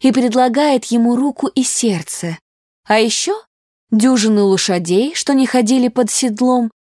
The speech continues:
дюжину золотых мельниц с очень точной геолокацией, позолоченный меч, который победит в любой битве, и рубашку из белого шёлка haute couture, сшитую без иглы и нити.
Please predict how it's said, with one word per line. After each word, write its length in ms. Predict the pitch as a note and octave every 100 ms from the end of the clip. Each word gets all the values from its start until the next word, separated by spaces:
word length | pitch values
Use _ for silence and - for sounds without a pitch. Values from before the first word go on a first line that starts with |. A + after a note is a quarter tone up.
| _ -
дюжину 500 | G#3+ D4 A3+ A#3+ A#3
золотых 540 | A3+ A#3 A3 A#3+ -
мельниц 680 | G#3+ G3+ F3 F3+ D4+ - - _ _
с 160 | - -
очень 320 | D#4+ - D4+
точной 480 | D4 C#4+ - - B3+
геолокацией, 1000 | A3+ B3 B3 B3 B3 B3+ A3+ - B3 A#3 _ _ _ _
позолоченный 760 | A#3+ A3 A3+ G#3+ G3+ - G3 F#3+
меч, 460 | G3+ D4 C#4 - - _ _
который 400 | - B3+ C#4+ C4+
победит 480 | C4 A3+ A3+ C#4+ -
в 80 | C4+
любой 440 | D4 A#3 G#3+ F3+
битве, 500 | F#3+ G3 - E3 D#3+ - _ _ _ _
и 120 | E4
рубашку 720 | E4+ D#4 A#3+ G3 E3+ - F#3+ F#3
из 180 | A3 F#3+
белого 400 | F#3+ G#3+ G3+ F#3+
шёлка 540 | - D4+ E4 - F3+ E3
haute 240 | - G#3 -
couture, 420 | - - A3 C4+ _ _ _
сшитую 580 | - - - A3+ - G3+
без 200 | F3+ F3+
иглы 360 | F#3+ F3 A#3 F#4+ -
и 120 | C#4
нити. 560 | A#3 F#3+ D3+ - D3